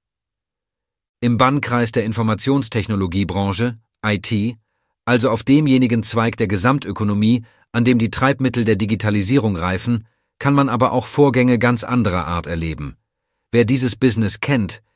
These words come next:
wird nicht nur die Ersetzung geschickter Arbeit durch einfache kennen, sondern umgekehrt auch die Ersetzung einfacher Arbeit vieler Leute durch die geschickte Arbeit Einzelner. Im Frühjahr zweitausendvierundzwanzig zum Beispiel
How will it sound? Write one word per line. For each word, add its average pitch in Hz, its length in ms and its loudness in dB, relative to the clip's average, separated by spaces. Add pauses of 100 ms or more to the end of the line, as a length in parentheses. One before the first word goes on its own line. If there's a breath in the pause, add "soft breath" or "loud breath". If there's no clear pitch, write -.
(160)
wird 110 160 -2
nicht 120 220 2
nur 117 100 2
die 98 120 -2
Ersetzung 104 520 -2
geschickter 101 480 -4
Arbeit 101 380 0
durch 98 180 -4
einfache 101 460 -4
kennen, 104 400 -2 (280 soft breath)
sondern 120 320 2
umgekehrt 123 600 0
auch 107 160 -4
die 113 120 -2
Ersetzung 110 520 0
einfacher 110 520 -2
Arbeit 107 380 0
vieler 117 300 2
Leute 110 420 2 (240 loud breath)
durch 107 160 0
die 110 120 -2
geschickte 113 500 0
Arbeit 101 340 -2
Einzelner. 76 640 -4 (1120)
Im 117 140 2
Frühjahr 143 440 4
zweitausendvierundzwanzig 117 1400 0
zum 107 140 -2
Beispiel 104 480 -2